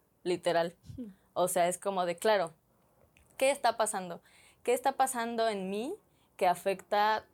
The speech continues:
Speaker 1: todo lo demás? Como desde relaciones hasta lo que tú vas sintiendo por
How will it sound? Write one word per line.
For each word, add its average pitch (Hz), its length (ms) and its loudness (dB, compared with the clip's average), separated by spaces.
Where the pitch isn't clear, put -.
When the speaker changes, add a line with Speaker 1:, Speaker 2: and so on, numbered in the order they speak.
Speaker 1:
todo 196 260 2
lo 185 160 0
demás? 185 540 -8
Como 175 280 -6
desde 170 340 -2
relaciones 175 720 -6
hasta 165 320 -8
lo 185 180 0
que 175 100 -6
tú 180 240 -2
vas 175 180 0
sintiendo 175 640 -8
por 180 260 0